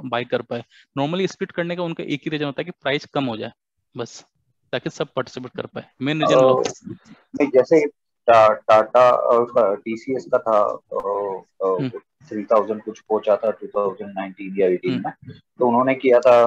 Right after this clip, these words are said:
Speaker 2: अ, तो सेवनटीन हंड्रेड आ गया था,
Speaker 1: हाँ।
Speaker 2: उसके बाद अब दोबारा वो उसी price पे आ गया।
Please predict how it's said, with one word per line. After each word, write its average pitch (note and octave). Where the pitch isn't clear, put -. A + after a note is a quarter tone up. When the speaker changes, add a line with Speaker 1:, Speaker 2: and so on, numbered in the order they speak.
Speaker 2:
अ, G#2
तो G#2
सेवनटीन G#2
हंड्रेड F#2
आ E2
गया F2
था, G2
Speaker 1:
हाँ। C3
Speaker 2:
उसके B2
बाद B2
अब B2
दोबारा A#2+
वो A#2+
उसी G#2
price F#2
पे G2+
आ E2
गया। -